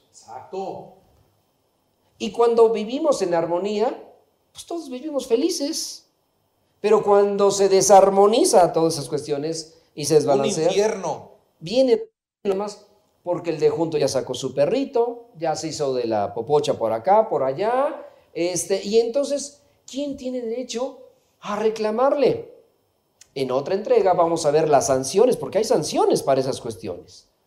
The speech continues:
Speaker 2: No solamente es decir, bueno, pues ya, ya se hizo. Ah, pues discúlpame, y las groserías y no sé cuántas cosas suceden en los fraccionamientos. Yo creo que hay que cumplir con ese reglamento, y ese reglamento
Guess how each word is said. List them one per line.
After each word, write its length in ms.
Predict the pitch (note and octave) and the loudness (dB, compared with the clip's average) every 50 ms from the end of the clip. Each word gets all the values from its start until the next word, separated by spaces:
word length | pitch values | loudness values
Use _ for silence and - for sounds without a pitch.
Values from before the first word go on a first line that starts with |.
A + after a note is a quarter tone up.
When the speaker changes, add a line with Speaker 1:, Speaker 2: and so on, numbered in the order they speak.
| _ _ | _ _
Speaker 2:
No 140 | - G#3+ D#4+ | -10 -8 -8
solamente 640 | D#4+ D#4+ C#4+ A#3 G3+ G3+ A3 A3 G#3+ - - G3 G3+ | -2 -2 0 0 0 0 0 -2 0 2 4 4 4
es 400 | G3+ G3 - - - - - _ | 4 2 -2 -10 -12 -20 -16 _
decir, 540 | F#3+ F#3+ F3+ G#3 A#3+ A#3 G#3+ - - _ _ _ _ _ _ | -6 -6 -6 -4 -6 -8 -8 -10 -14 _ _ _ _ _ _
bueno, 160 | A#3+ C4+ C4 G3+ | -16 -16 -14 -14
pues 140 | F#3 F#3 F3+ | -16 -10 -8
ya, 240 | G#3+ A#3 C4+ D4 C#4 | -6 -6 -6 -6 -6
ya 120 | A#3 A#3 | -6 -6
se 160 | A3+ - A3 | -4 -4 -4
hizo. 400 | A#3+ C#4+ - - B3+ A#3 A#3 - - _ _ _ | -4 -4 -6 -6 -6 -6 -8 -10 -20 _ _ _
Ah, 140 | - E4 E4+ | -4 -2 -2
pues 140 | D4 G3 F3 | -2 -2 -4
discúlpame, 600 | E3 - - D4 D#4 D4+ A3+ G3 F#3 F#3 F3+ F3 | -6 -2 -2 -4 -2 0 -2 0 0 0 0 2
y 240 | E3+ F3 E3+ D#3 | 0 0 0 -2
las 220 | D#3 D#3 D#3 D3 D3 | 2 2 0 0 0
groserías 600 | D#3 D#3 D3+ E3 E3+ G#3 C4 C#4+ B3 G3+ D#3+ E3 | -4 -4 -4 -4 -4 -4 -4 0 0 0 0 -2
y 60 | E3+ | -4
no 100 | E3+ G3+ | -4 -4
sé 140 | G3 G3+ F#3 | -4 -4 -4
cuántas 320 | - G3+ G3+ G3+ - - | -4 -4 -6 -6 -8 -10
cosas 300 | - G#3 G3+ G3+ F3+ F3 | -8 -8 -6 -6 -6 -8
suceden 380 | D3+ E3 C3+ F3 F#3+ F#3 F#3 F#3 | -8 -10 -10 -8 -8 -8 -10 -10
en 40 | F3+ | -12
los 140 | F3+ - | -14 -10
fraccionamientos. 920 | - F3 E3+ - F3+ F3+ F#3 F#3+ G#3 A3 A#3 A3+ - - - - - _ _ _ _ _ _ _ _ _ _ _ _ _ _ _ _ _ _ _ _ _ _ | -8 -10 -10 -8 -12 -12 -12 -10 -10 -10 -10 -12 -18 -18 -18 -20 -20 _ _ _ _ _ _ _ _ _ _ _ _ _ _ _ _ _ _ _ _ _ _
Yo 120 | - G4+ G#4+ | -6 -4 -4
creo 100 | G#4 F4 | -4 -2
que 100 | - A#3 | -2 -4
hay 80 | B3 | -4
que 140 | A3+ A#3+ G#3 | -2 -4 -4
cumplir 340 | - F3+ E3 D3+ F3+ F#3+ F#3 | -4 -6 -8 -2 -4 -4 -2
con 160 | - F3+ E3 | -2 -2 -2
ese 180 | F3 E3+ - E3+ | -2 -4 -4 -4
reglamento, 600 | - C#3+ B2 B2 B2 B2+ C3 B2+ B2 A2+ - D3+ | -4 -4 -6 -6 -6 -6 -6 -6 -8 -8 -12 -10
y 80 | G3 | -10
ese 100 | A3 A3+ | -8 -6
reglamento 720 | A#3 A3+ F#3+ F3 E3+ E3 F3+ F3+ F#3 E3 G3 G#3 G#3+ - | -4 -4 -2 -2 -2 -4 -4 -6 -8 -8 -8 -8 -8 -10